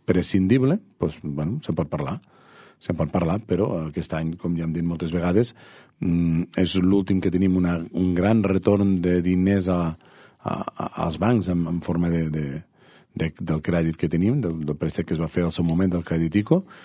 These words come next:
i, per tant, representa que hi ha molta tensió perquè t'hi càpigui tot i, a més a més, tens tot el tema de la baixada d'ingressos. Per tant, aquesta,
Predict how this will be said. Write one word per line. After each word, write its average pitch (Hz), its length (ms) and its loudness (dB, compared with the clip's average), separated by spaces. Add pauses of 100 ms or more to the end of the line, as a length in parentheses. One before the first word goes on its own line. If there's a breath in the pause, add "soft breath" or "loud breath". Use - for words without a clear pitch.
(280 loud breath)
i, 82 160 -2
per 80 260 -2
tant, 82 240 2
representa 90 520 0
que 95 120 2
hi 82 60 2
ha 82 80 2
molta 85 320 2
tensió 95 640 2
perquè 95 240 0
t'hi 87 120 -2
càpigui 90 520 0
tot 117 320 2
i, 95 80 4
a 87 80 2
més 87 160 0
a 85 80 2
més, 85 200 -2
tens 87 320 -2
tot 90 160 0
el 90 140 0
tema 92 240 2 (480 soft breath)
de 90 640 2
la 82 120 0
baixada 87 320 0
d'ingressos. 85 580 0
Per 78 220 -4
tant, 82 320 0
aquesta, 85 400 -2